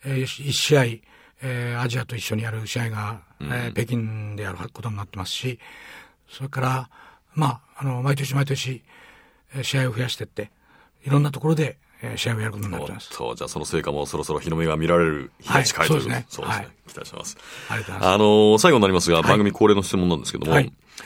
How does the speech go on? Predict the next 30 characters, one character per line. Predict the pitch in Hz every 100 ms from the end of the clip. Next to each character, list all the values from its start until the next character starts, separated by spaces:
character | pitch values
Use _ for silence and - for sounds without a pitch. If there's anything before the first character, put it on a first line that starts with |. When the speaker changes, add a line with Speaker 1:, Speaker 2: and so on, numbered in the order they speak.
| - _ -
Speaker 2:
こ | 156
れ |
ま | 190
で | 127
で | 87
一 | 87 139
番 | 135
思 | 123 143
い | 151
出 |
に | 143
残 | 135 135 117
る | 90 78 55
Speaker 1:
は | 120 117
い。 | -
Speaker 2:
先 | - 151 214 247
生 | - 143 123
と | - 69
い | 64
う | 55
の | 55
は | 50 50 _ -
ど | -
ん | 82
な | 67
方 | -
で | -
す | -
か |
ね？ | -